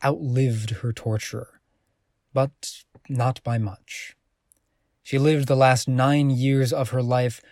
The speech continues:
with two of her sons in Charlottesville, Virginia,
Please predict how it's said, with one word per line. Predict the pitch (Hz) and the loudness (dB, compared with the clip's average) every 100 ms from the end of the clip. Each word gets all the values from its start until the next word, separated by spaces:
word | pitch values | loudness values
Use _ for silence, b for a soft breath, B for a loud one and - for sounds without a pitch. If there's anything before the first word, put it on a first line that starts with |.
| b - | b -6
with | 123 - | -6 -6
two | - 156 160 170 | -8 -4 -2 -2
of | 143 | -2
her | 139 131 | -2 -2
sons | - 123 123 123 | -2 0 0 -2
in | 147 135 | -2 -4
Charlottesville, | - 110 120 117 - 120 117 | -4 -2 -2 -2 -4 -6 -4
Virginia, | 110 107 107 104 101 101 | -4 -4 -4 -4 -6 -8